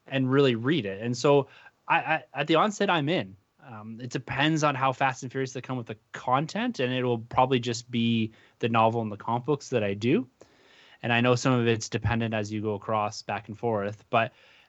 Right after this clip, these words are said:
the concept of the High Republic, I'm into. And I, you know, personally maybe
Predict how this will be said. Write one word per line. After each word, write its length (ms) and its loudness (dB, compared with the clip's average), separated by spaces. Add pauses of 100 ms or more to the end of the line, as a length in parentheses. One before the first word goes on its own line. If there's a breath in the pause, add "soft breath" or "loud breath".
(120)
the 80 -4
concept 600 0
of 100 4
the 100 0
High 160 0
Republic, 540 -4
I'm 160 0
into. 480 -4 (460)
And 240 0
I, 340 -2 (160)
you 140 -2
know, 100 2
personally 540 0
maybe 640 0